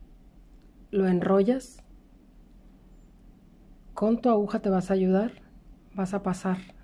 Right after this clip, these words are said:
el que está abajo, lo vas a pasar hacia arriba. Ahora el que te había quedado por arriba, lo vas a pasar.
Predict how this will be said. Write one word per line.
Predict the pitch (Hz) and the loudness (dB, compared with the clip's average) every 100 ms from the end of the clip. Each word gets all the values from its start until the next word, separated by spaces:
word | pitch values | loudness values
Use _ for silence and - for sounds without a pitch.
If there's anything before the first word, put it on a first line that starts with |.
| - | -10
el | 180 175 | -8 -6
que | 180 | -8
está | - - 220 - | -6 0 0 0
abajo, | 202 208 254 - 269 247 | 0 2 2 0 -6 -2
lo | 202 | -2
vas | 175 185 | -2 -4
a | |
pasar | 185 - 185 | -8 -6 -6
hacia | 180 196 | -2 -2
arriba. | 226 233 240 - - - - - - - - - - - - | 2 2 2 -4 -20 -20 -20 -20 -20 -20 -20 -20 -20 -20 -10
Ahora | 170 170 170 | -2 0 0
el | |
que | 175 | -2
te | 175 | -2
había | 170 165 | 0 0
quedado | 185 196 190 196 | 0 2 2 0
por | 226 | 0
arriba, | 220 202 196 220 - - - - - - - - - - - - - - - | 2 2 0 -2 -8 -20 -20 -20 -20 -20 -20 -20 -20 -20 -20 -20 -20 -20 -6
lo | 190 | -2
vas | 165 151 170 | -2 -4 -6
a | |
pasar. | 170 - 180 | -8 -8 -8